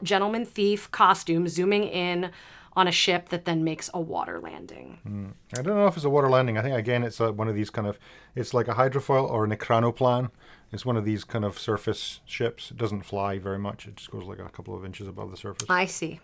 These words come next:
Speaker 1: Okay.
Speaker 2: Yeah. It's, there's a whole, there's a whole thing, um, of these incredible, if you ever look up ecranoplan on the internet, you'll see all these amazing Russian sort of neo wa-, aircraft,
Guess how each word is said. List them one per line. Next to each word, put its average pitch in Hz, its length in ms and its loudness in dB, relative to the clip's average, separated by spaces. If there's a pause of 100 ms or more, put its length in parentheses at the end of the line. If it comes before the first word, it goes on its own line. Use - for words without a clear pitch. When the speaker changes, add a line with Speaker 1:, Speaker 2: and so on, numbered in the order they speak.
Speaker 1:
Okay. 208 160 -8
Speaker 2:
Yeah. 156 120 -6 (420)
It's, 110 100 -8
there's 120 220 2
a 127 80 4
whole, 135 260 6
there's 110 240 -10
a 117 60 -2
whole 120 160 -2
thing, 107 440 0
um, 95 460 -4 (180)
of 98 120 -10
these 98 340 -6 (100)
incredible, 101 420 -4 (140)
if 110 160 -12
you 123 60 0
ever 104 300 0 (200)
look 113 200 -2
up - 140 -2
ecranoplan 120 920 4 (100)
on 107 80 -4
the 104 60 -2
internet, 113 400 -6 (400)
you'll 117 100 0
see 135 180 -2
all 117 120 2
these 107 80 -2
amazing 107 500 -2
Russian 104 500 -4 (260)
sort 117 220 -10
of 92 80 -6
neo 110 380 2
wa-, 107 460 -2
aircraft, 123 760 -2